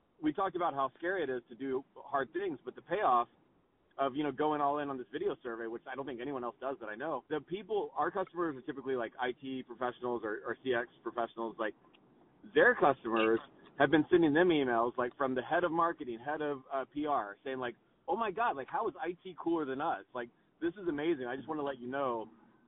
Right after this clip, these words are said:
just this little survey is the coolest thing in the world." Not only does our tool give, like, great, really shows you these things you didn't know about the experience, it makes you look better in the process. And that to me was one of those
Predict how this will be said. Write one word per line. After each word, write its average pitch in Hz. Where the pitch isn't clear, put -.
just 202
this 220
little 196
survey 185
is 120
the 135
coolest 151
thing 135
in 123
the 113
world." 113
Not 160
only 214
does 170
our 156
tool 151
give, 120
like, 120
great, 135
really 143
shows 156
you 143
these 127
things 135
you 127
didn't 131
know 123
about 120
the 120
experience, 139
it 170
makes 143
you 180
look 165
better 143
in 139
the 135
process. 151
And 127
that 147
to 190
me 170
was 131
one 147
of 139
those 139